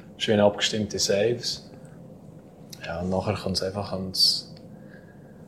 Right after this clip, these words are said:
wenn ich halt in, in die Arena komme, dann gibt's einfach so Erdnussbutterbrot und das Red Bull. Und einfach, mein Seeläufer ist immer gleich. Halt, wenn ich dehne,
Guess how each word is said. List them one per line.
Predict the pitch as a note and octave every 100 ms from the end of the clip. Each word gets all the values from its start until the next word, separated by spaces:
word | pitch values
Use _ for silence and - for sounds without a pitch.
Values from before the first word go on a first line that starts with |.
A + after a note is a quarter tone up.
| - - -
wenn | F#2+
ich | F#2+
halt | F#2+ G2 - -
in, | G2+
in | F#2 -
die | G2
Arena | G#2 B2 C#3+
komme, | B2+ - F#2 F#2
dann | F#2
gibt's | F#2 -
einfach | G2 G2 -
so | - G2 G2 G2 F#2
Erdnussbutterbrot | G2+ - G#2+ - - G#2+ - G2+ G#2 G2 G2 G2 F#2+
und | F#2 F2 - - - - - - - - - - - -
das | - - F#2+
Red | G2 - -
Bull. | G2+ F#2+ F#2 F#2 - - - - - - - - - - - - - - - - -
Und | G2+ G2+
einfach, | G#2 A2 G#2 - -
mein | G#2
Seeläufer | A2+ A#2+ A#2+ A#2 -
ist | A2+
immer | B2 B2+
gleich. | - F2+ F#2 -
Halt, | F#2+ G2+
wenn | G2+
ich | -
dehne, | - G2+ G2+ G#2 G2+ G2 G2